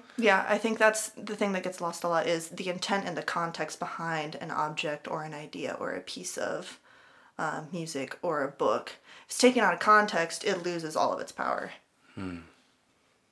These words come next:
Speaker 2: That's really good. Let's talk about creativity. So not necessarily the creative process yet, we'll get to that, but what is creativity? And, and how is that a different word than simply the word art?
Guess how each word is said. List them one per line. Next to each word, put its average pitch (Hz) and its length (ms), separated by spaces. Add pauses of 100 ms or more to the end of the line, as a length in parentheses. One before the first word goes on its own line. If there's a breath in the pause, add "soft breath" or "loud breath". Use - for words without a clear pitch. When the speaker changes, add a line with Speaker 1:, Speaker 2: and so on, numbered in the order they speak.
Speaker 2:
That's - 200
really 87 280
good. 82 280 (840 loud breath)
Let's 117 140
talk 135 160
about 147 240
creativity. 92 720
So 95 140
not 104 160
necessarily 110 460
the 90 100
creative 92 340
process 87 540
yet, 82 300
we'll 85 100
get 87 160
to - 100
that, 80 240
but 87 240 (800 soft breath)
what 98 340
is 92 140
creativity? 85 800 (260)
And, 90 280
and 85 160
how 87 220
is 87 120
that 87 220
a - 20
different 87 420
word 85 440
than 80 160
simply 82 340
the 80 80
word 80 260
art? 80 360